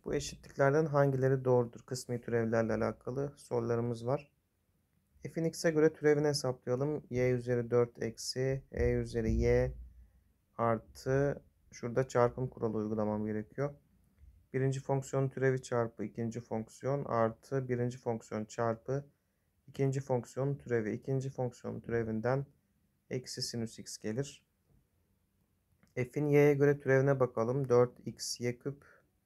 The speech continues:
eksi x e üzeri y gelir. Tamam. G'nin x'e göre türevine bakalım.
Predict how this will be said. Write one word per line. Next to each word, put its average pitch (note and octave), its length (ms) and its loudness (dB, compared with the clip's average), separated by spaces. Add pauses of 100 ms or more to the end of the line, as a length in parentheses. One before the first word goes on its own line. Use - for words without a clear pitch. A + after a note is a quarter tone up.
(600)
eksi C3 460 -4
x - 480 -6
e A#2 140 6
üzeri G#2+ 360 0
y G#2 220 2
gelir. G2+ 500 -6
Tamam. A2 400 -2 (760)
G'nin C#3+ 300 2
x'e D3 260 -2
göre C#3 220 2
türevine C#3 420 2
bakalım. B2 500 -4